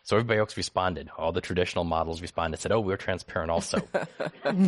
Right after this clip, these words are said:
They're opaque, right? There's a big difference between being transparent and being opaque. And it all gets, once, once it gets down to what do they actually let you go look at? What data can you get to? What can you actually audit?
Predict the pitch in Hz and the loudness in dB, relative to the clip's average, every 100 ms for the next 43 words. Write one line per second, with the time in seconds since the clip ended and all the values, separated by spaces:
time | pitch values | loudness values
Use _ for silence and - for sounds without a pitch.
0 | 175 185 226 127 131 117 - 131 - - | 4 0 0 4 4 4 2 -2 -2 -12
1 | - - 208 - 208 185 175 95 98 117 | -12 -4 -2 4 6 6 4 4 2 4
2 | 123 117 110 104 104 - 104 95 - 95 | 4 2 2 2 2 4 2 2 2 2
3 | - 104 95 92 90 82 - 87 76 - | 2 0 2 2 2 2 0 -2 -2 -10
4 | - - - 95 98 104 104 98 107 104 | -14 -6 0 4 6 6 4 2 2 2
5 | - 101 98 98 98 - 95 98 104 85 | 0 0 2 2 0 2 2 2 0 -2
6 | - - - - 92 104 107 104 95 92 | -4 -20 -20 -10 0 0 2 2 2 2
7 | - 90 90 85 82 80 - - - _ | 0 -2 -2 -2 -2 -2 -4 -6 -10 _
8 | 101 85 - 104 110 113 101 95 - 90 | -2 -2 2 2 2 0 2 0 0 -2
9 | 87 82 - 90 85 - 90 - - 85 | 0 -4 -4 -2 -2 -4 -10 -12 -6 -4
10 | - - | -4 -10